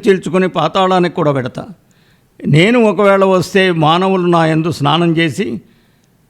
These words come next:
వాళ్ళ పాపాలను కడిగేసుకుంటారు. మరి నా పాప, ఆ పాపాలను నేనెక్కడ వదిలించుకోను?" అని సందేహాన్ని వ్యక్తం చేస్తోంది.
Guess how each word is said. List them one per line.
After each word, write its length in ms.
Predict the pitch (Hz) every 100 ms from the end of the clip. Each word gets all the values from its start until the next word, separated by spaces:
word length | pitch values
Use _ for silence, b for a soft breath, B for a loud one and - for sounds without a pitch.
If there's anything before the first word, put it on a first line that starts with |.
| -
వాళ్ళ 200 | 190 190
పాపాలను 540 | 170 196 190 196 190
కడిగేసుకుంటారు. 800 | 160 165 160 156 - 131 127 127 - - _ b b b 196
మరి 260 | 185 190
నా 200 | 127 139
పాప, 380 | 185 208 208 208
ఆ 180 | 165 196
పాపాలను 560 | 196 180 185 214 208 180
నేనెక్కడ 440 | 165 214 220 214
వదిలించుకోను?" 760 | 196 175 170 147 - 120 107 120 - - - _ _ - - -
అని 500 | 160 180 135 143 190 - _
సందేహాన్ని 680 | - 156 180 214 160 170 156
వ్యక్తం 420 | 160 147 - 180
చేస్తోంది. 580 | 165 156 127 - 123 92